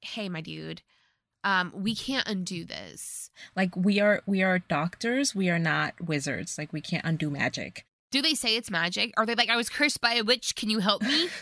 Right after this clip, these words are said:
Speaker 2: <laughs> I mean, can you imagine what they, they were like,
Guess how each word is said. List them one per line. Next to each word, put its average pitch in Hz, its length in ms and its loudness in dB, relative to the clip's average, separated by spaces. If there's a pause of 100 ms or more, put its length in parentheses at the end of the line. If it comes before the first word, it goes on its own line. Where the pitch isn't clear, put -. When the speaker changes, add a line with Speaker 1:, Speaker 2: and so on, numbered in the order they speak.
Speaker 2:
<laughs> 277 100 2 (1400)
I 359 60 -2
mean, 349 240 -4 (120)
can 311 160 0
you 302 140 0
imagine 277 320 2
what 240 100 -4
they, 220 160 0
they 220 140 -2
were 226 80 -4
like, 220 240 -2